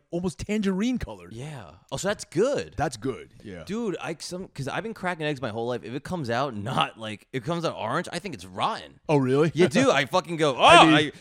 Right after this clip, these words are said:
Speaker 2: throw it off the pan, you know? I fucking throw all the eggs out. I always thought
Speaker 1: Yeah.
Speaker 2: that was bad.
Speaker 1: Maybe in America, but in,
Speaker 2: Yeah.
Speaker 1: I don't know, like, what the preservatives or the, the chemicals, what,
Speaker 2: Right, right, right, right.
Speaker 1: how that affects the color. But
Speaker 2: Yeah.
Speaker 1: normally, like, you, we, we're, we think the very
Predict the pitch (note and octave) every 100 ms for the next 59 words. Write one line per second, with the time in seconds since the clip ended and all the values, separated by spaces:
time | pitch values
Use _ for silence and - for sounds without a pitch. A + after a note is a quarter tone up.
0 | - F#3+ E3+ D#3+ D#3+ - C#3+ D3+ C#3+ D3+
1 | D#3 D#3 D3+ D#3 D#3+ B2+ C3 C3+ C3+ B2+
2 | C#3+ C#3+ A#2+ B2+ B2+ D3 C3+ - A3 A3
3 | G#3+ F#3+ B2+ C3+ G3+ G3 F#2+ C#3 G#3 E3+
4 | B2 - C#3+ B2+ C#3+ D3 G#2 F#2+ B2 C3+
5 | C3+ - - A2 E2 - - B2+ D#3+ E3
6 | D3+ C#3 C3 B2 B2+ C3 B2 A2+ G#2 F#2+
7 | _ _ _ - C#3 B2+ D3 C#3 C#3+ C#3+
8 | A#2+ G2+ G#2 - C#3 C#3 C3+ C3+ A#2 B2
9 | A#2+ A#2 A2 G#2+ G2+ C3+ C3 B2+ - B2+
10 | A2+ - B2 B2+ G#2 G#2 F2+ D#2 G#2+ A2+
11 | C#3 D#3+ C#3+ G#2+ G#2 - _ A#2+ A2 A#2
12 | - A#2 - _ _ C3 D3+ D3+ - C#3+
13 | D3 C3 G2 G2 _ - G#2+ F2 B2+ C#3
14 | B2+